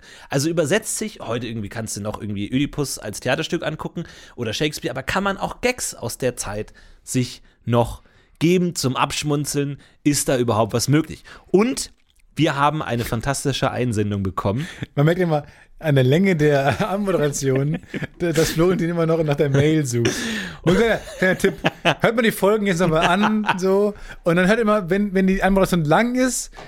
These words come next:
Speaker 2: hat er, fällt ihm ein, inmitten der Anmoderation, „Ach fuck, ich muss die Mail noch suchen“,
Speaker 1: Ja.
Speaker 2: und dann holt er nochmal aus.
Speaker 1: Und zwar haben wir eine Mail bekommen von einem Hörer, und zwar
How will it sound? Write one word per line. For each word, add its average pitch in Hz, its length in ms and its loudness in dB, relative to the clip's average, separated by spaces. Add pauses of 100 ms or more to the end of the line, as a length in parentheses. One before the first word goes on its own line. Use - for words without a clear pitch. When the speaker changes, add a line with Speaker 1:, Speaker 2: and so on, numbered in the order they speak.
(160)
Speaker 2:
hat 180 140 4
er, 190 280 0
fällt 214 240 0
ihm 190 120 0
ein, 180 540 2
inmitten 185 320 2
der 170 120 2
Anmoderation, 147 420 2
„Ach 131 80 2
fuck, - 240 -6
ich 135 80 -8
muss 139 100 -2
die 139 120 -4
Mail 160 180 2
noch 156 120 0
suchen“, 131 480 -4 (180)
Speaker 1:
Ja. 107 180 0
Speaker 2:
und 156 80 0
dann 135 100 4
holt 160 120 6
er 156 40 4
nochmal 139 240 2
aus. 104 320 -2 (240)
Speaker 1:
Und 143 160 -2
zwar 180 400 0
haben 156 360 0
wir 139 360 -2
eine 117 460 -2
Mail 139 260 2
bekommen 135 460 0 (320)
von 131 400 -2
einem 120 340 0
Hörer, 151 460 0 (340)
und 123 180 -2
zwar 143 520 0